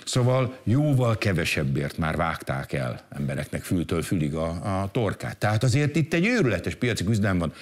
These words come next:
Ja, hogy ennek enged az Európai Unió, hogy beleszáll ebbe, hogy a magyar baloldalnak van hozzá ízlése,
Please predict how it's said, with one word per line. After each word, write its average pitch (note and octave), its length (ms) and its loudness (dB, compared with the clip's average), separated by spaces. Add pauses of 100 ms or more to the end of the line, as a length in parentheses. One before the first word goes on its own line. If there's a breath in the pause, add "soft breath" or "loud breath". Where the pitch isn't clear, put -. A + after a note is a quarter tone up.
(120)
Ja, A2+ 140 2
hogy B2+ 180 4
ennek C#3 400 2
enged G3 400 4
az A2+ 120 2
Európai F#2 500 2
Unió, D#2+ 440 -2 (300 loud breath)
hogy B2 200 2
beleszáll A#2+ 720 0
ebbe, C2+ 340 -4 (640 loud breath)
hogy A2+ 220 0
a A2+ 280 0 (160 loud breath)
magyar E3 540 4
baloldalnak F2 1000 0 (640 loud breath)
van C#3+ 500 4
hozzá A#2+ 560 2
ízlése, G2 720 2